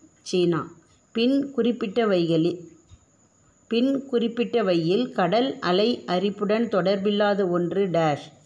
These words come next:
கடற்கரை. கோடிட்ட இடங்களை நிரப்புக. பாறைகள் உடைவதையும் மற்றும் நொறுங்குவதையும்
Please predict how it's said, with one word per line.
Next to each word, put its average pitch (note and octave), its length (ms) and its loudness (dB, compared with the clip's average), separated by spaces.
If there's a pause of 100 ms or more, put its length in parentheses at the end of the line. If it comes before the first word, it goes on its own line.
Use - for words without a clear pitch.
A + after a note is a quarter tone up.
(340)
கடற்கரை. F3 680 0 (4000)
கோடிட்ட A3 340 0
இடங்களை G3 540 2
நிரப்புக. E3 720 0 (960)
பாறைகள் A#3+ 600 2
உடைவதையும் F#3 920 2
மற்றும் F#3+ 560 0
நொறுங்குவதையும் G3 840 2